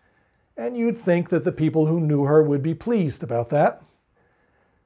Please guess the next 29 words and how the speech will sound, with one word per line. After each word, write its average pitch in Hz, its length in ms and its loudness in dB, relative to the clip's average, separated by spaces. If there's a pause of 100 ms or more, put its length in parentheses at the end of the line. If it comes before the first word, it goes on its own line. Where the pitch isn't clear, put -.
(420)
But 180 120 2
it 180 120 -2
turns 226 360 -6
out 190 240 6
that 165 140 0
the 160 80 0
young 196 320 0
woman's 185 340 2
demonic 151 640 0
spirit 214 640 -4 (180)
gave 196 320 2
her 196 220 2
the 156 80 0
power 170 560 4
of 135 320 -4
divination, 160 720 0 (1120)
a - 60 -16
power 170 420 4
that 147 160 0
others 156 300 0
had 147 120 -2
exploited 170 760 0
by 135 180 2
turning 180 460 -2
her 151 340 2 (180)
into 156 300 -2
a 180 60 0
fortune 226 500 4
teller 110 400 -6